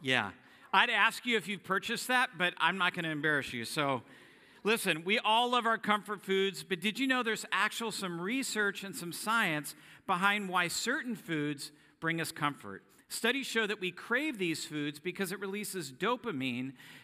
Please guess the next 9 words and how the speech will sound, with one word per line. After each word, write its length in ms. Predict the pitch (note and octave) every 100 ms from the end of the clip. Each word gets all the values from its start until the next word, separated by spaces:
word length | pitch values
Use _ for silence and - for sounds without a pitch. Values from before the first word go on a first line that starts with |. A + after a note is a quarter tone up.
| -
that 160 | F3+
relieves 540 | F#3+ F3+ E3 A3+ A#3+ C4
our 160 | B3+
stress 680 | - - D#3+ B2 B2+ - - _ _
and 160 | D#3+ E3
makes 280 | C#3+ - D#3+
us 100 | -
feel 240 | A#3+ C4
good. 380 | A#2 G#2 D2+